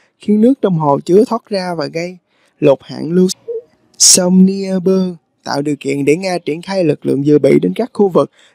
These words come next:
Zaporizhia và Bakhmut. Trong khi đó, lực lượng Ukraine phải sử dụng một phần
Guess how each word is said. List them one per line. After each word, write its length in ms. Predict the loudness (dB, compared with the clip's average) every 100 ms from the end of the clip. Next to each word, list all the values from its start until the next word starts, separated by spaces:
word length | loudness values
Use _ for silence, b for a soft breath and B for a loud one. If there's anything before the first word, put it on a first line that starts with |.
| _
Zaporizhia 1200 | -6 -4 0 2 2 0 -2 -4 -4 -6 -12 -16 -12
và 160 | -8
Bakhmut. 460 | -6 -8 -8 -8 -10 -14 _ _ _ _
Trong 140 | -10
khi 160 | -6 -4
đó, 320 | 0 0 0 -4
lực 240 | -6 -2
lượng 220 | -4 0
Ukraine 380 | -2 -2 -8 -8 -8
phải 120 | -4
sử 60 | -2
dụng 260 | -2 -2
một 140 | -2 -4
phần 400 | -6 -6 -4 -6